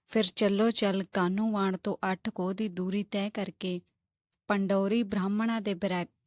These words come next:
ਬੈਰਾਗੀ ਡੇਰੇ ਆ ਟਿਕੇ। ਬਹੁਤ ਲੰਮਾ ਸਫ਼ਰ ਕੀਤਾ ਸੀ।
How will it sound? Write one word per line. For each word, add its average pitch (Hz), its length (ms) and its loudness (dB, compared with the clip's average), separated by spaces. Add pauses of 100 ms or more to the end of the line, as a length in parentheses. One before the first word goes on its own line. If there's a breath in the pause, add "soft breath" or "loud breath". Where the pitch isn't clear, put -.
(100)
ਬੈਰਾਗੀ 185 640 2
ਡੇਰੇ 185 380 2
ਆ 165 120 0
ਟਿਕੇ। 175 380 -4 (1900 loud breath)
ਬਹੁਤ 208 300 6
ਲੰਮਾ 208 360 4
ਸਫ਼ਰ 202 360 -2
ਕੀਤਾ 190 360 0
ਸੀ। 185 300 -2